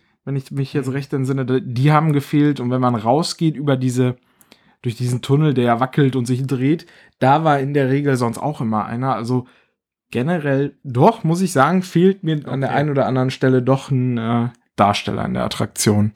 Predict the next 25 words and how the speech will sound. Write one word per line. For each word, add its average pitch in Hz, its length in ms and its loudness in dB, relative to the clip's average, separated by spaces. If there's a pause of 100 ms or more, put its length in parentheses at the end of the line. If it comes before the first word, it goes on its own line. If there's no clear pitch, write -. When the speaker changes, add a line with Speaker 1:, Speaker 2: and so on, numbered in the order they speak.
(320)
Speaker 2:
Ja, 123 200 -4
gut. 120 420 -8
Jetzt, - 640 -4
wo 165 80 -2
du 160 60 -2
es 147 140 -4
sagst, 156 360 -2
ja. - 220 -4 (240)
Ja, 131 360 0 (200)
kann 156 200 0
ich, - 280 -8
kann 147 160 -4
ich 143 180 -6
bestätigen. 127 760 -6 (1160)
Ja, 151 420 0
die - 60 -8
Frage 147 380 0
ist, 175 260 -4
äh, - 280 -6
wie 147 120 -2
immer, 156 240 0
woran 147 300 2
hat's 151 180 -4
gelegen, 180 400 -2
ne? 143 200 -6